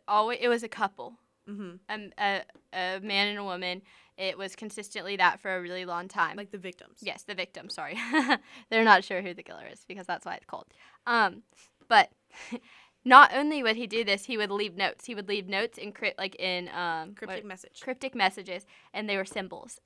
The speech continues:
Speaker 1: And he would leave notes, and then he would leave a symbol, and he was like, "This symbol is the answer. This is who
Speaker 2: He'd
Speaker 1: I
Speaker 2: be
Speaker 1: am."
Speaker 2: like, "You can catch me if you can figure this out."
Speaker 1: Yes. And just think, these, a person like this wants attention.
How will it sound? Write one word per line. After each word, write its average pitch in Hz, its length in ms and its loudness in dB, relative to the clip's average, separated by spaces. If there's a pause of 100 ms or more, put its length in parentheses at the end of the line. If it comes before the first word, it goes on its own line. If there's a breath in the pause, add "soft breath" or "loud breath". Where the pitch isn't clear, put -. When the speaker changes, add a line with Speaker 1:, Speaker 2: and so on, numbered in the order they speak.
Speaker 1:
And 208 260 -4
he 214 320 -4 (120)
would 196 240 -8
leave 185 200 -6
notes, 214 380 0
and 220 120 -6
then 208 120 -4
he 220 80 -8
would 196 140 -8
leave 196 200 -2
a 196 60 -8
symbol, 185 380 -6
and 185 120 -10
he 196 100 -12
was 175 180 -12
like, 151 300 -12 (440 soft breath)
"This 214 200 -2
symbol 220 580 -4
is 190 140 -10
the 202 80 -8
answer. - 320 -8 (140)
This 180 160 -16
is 180 100 -14
who 254 80 -8
Speaker 2:
He'd 240 60 0
Speaker 1:
I 285 140 6
Speaker 2:
be 247 60 0
Speaker 1:
am." 202 160 0
Speaker 2:
like, 208 80 -12
"You 302 120 -8
can 349 160 -18
catch 381 340 -10
me 285 100 -10
if 247 140 -18
you 233 60 -20
can 247 120 -18
figure 294 320 -14
this 294 180 -16
out." 285 320 -12
Speaker 1:
Yes. - 360 -14 (420 soft breath)
And 240 460 2 (500)
just 240 160 -14
think, 233 260 -12
these, 220 380 -10 (200)
a 220 100 -6
person 254 340 -8
like 302 180 -8
this 220 340 -8 (260)
wants 202 480 2
attention. - 560 -16